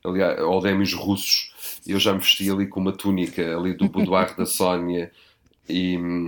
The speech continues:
e parecia mesmo o Demis, eh, Demis Russos. Que eu tive essa fase na, na quarentena, não é só a Sónia que é transformista.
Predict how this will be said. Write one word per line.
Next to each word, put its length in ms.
e 80
parecia 300
mesmo 260
o 40
Demis, 480
eh, 260
Demis 300
Russos. 240
Que 60
eu 60
tive 160
essa 180
fase 580
na, 460
na 180
quarentena, 680
não 180
é 100
só 260
a 40
Sónia 360
que 120
é 300
transformista. 840